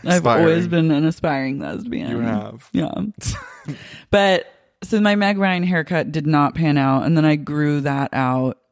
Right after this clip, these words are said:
Speaker 1: And then in moments of, like, emotional turmoil, like, in one moment of, like, emotional turmoil, I dyed my hair black.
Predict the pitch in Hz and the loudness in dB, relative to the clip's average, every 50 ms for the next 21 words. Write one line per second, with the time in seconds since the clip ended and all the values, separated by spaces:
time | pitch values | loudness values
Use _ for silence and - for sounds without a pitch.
0 | _ _ _ _ _ _ _ _ - 165 180 175 165 165 156 151 156 151 147 131 | _ _ _ _ _ _ _ _ 0 2 4 4 4 4 4 2 2 0 -4 -6
1 | - _ _ _ 180 185 190 185 175 175 190 196 202 - 208 190 180 160 - - | -8 _ _ _ 2 2 4 4 4 4 4 2 2 0 2 2 2 0 0 -2
2 | - 160 165 147 147 143 - 165 165 151 147 147 - 160 147 139 139 143 143 143 | -2 0 0 0 0 -2 -2 -2 0 0 0 -2 -2 -2 -2 0 2 2 2 2
3 | 147 143 - - 165 - 160 170 160 156 151 151 151 160 156 156 151 151 147 147 | 2 2 0 0 0 2 0 0 2 2 2 2 4 4 2 4 4 4 2 2
4 | 127 143 143 131 - 147 147 139 135 - - 147 139 135 - 151 135 135 135 135 | 0 0 -2 -2 -2 0 0 0 0 0 0 0 0 0 0 0 0 2 2 2
5 | 135 131 131 131 123 135 127 127 123 135 127 160 165 170 - - - - - 90 | 2 2 2 0 0 0 0 0 0 0 -2 0 0 0 0 -2 -2 -2 0 0
6 | - 50 - - - - - | 0 0 -4 -6 -8 -12 -18